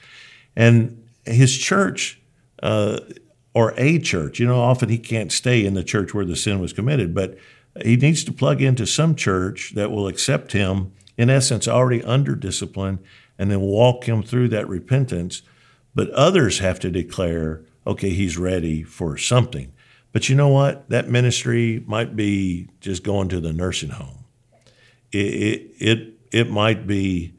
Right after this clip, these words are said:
uh, just going on trips with the senior citizens. You don't just immediately get to go back up in a pulpit.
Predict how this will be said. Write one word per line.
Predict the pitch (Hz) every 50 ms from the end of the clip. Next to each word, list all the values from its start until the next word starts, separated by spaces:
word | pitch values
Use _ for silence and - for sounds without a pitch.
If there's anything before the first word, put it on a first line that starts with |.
| _ _ _ _ _ _ _ _ _
uh, | 90 90 85 82 82 78 78 - - - - -
just | - - - - -
going | - 104 107 107 104 101
on | 101 95 92 87
trips | - - 117 98 - -
with | 101 92
the | 90 85
senior | - - 104 98 90 85
citizens. | 76 - - 98 92 87 - - 78 67 67 71 - - _ _ _ _ _ _ _ _ - - 151 - - _ _ _
You | - 101 104 120
don't | 131 147 139 131
just | 120 110 - -
immediately | 104 107 117 120 113 95 92
get | 87 98 98 -
to | - 87
go | 82 95 92
back | 87 95 90 90 -
up | - 82 82 -
in | 90 82
a | 78
pulpit. | - - 104 104 92 - - 80 73 67